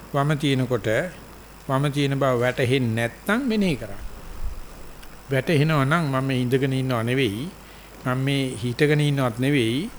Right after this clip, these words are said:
මම මේ වම් කකුලට බර ගත්තා කියලා දැනෙනවා නම් මෙනෙහි කරා හෝ නොකළා හෝ අනේ දැනෙන විස්තරේ වැටහිච්ච දේ තමයි වාර්තාවට යන්නේ.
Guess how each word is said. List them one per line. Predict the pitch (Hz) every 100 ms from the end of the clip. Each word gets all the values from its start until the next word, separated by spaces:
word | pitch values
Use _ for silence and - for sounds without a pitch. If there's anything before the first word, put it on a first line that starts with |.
| - - -
මම | 143 147
මේ | 143
වම් | 120 127 143
කකුලට | 151 156 160 147 160
බර | 160 160
ගත්තා | 160 - 160
කියලා | 170 151
දැනෙනවා | 139 139 180 202
නම් | 156 127 208 - - - - - - - - - - -
මෙනෙහි | 117 135 143
කරා | 139 139 151 165
හෝ | 165 196
නොකළා | 175 151 143 120
හෝ | 110 160 123 - - - - -
අනේ | 151 165
දැනෙන | 143 127 131 151 160 185
විස්තරේ | 156 - - 123 104 - - - - - - -
වැටහිච්ච | 113 117 117 139 -
දේ | 143 123 143
තමයි | 151 139 165
වාර්තාවට | 143 123 117 117 -
යන්නේ. | 104 -